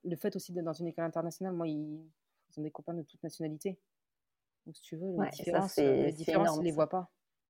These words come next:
Speaker 1: Ils les voient
Speaker 2: Mm.
Speaker 1: pas. Enfin, à Amsterdam, euh, c'est une école, c'est une école super chouette, petite, petite école, donc, euh, de proximité, donc très, très sympa. Euh, mais il y a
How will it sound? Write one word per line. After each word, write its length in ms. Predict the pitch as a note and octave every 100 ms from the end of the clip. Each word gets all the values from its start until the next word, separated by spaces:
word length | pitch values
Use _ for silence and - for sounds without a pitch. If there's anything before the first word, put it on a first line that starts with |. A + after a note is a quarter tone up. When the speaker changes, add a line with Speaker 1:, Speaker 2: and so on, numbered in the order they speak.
| _ _ _ _
Speaker 1:
Ils 60 | D#3+
les 60 | D3+
voient 140 | D#3+
Speaker 2:
Mm. 40 | D3
Speaker 1:
pas. 160 | E3 _ -
Enfin, 220 | D3+ D3 -
à 80 | E3+
Amsterdam, 500 | E3 - E3+ F3+ F#3
euh, 120 | E3 E3
c'est 180 | - -
une 60 | D#3+
école, 200 | - D#3+ _ _
c'est 220 | - F3+
une 120 | F3+
école 220 | F3 F3+
super 280 | E3 D#3+ D3+
chouette, 300 | - G3 - _ _ _ _ _ _ _ _ - _
petite, 460 | - D#3 - - - _ _ _ _ _ _ _
petite 260 | F#3+ - F#3
école, 300 | E3+ F#3+ F#3
donc, 300 | D#3 D3+ -
euh, 220 | B2+ B2
de 120 | D#3
proximité, 540 | D#3 E3+ - F3+ E3 E3+
donc 160 | D3+
très, 200 | - G3+
très 160 | F#3+ F3+
sympa. 360 | - D3+ E3 G#3 _ _ - - - _ _ D#3
Euh, 180 | D3+ - -
mais 160 | D#3+ G3
il 40 |
y 60 | F#3+
a 400 | D#3 D3+ D#3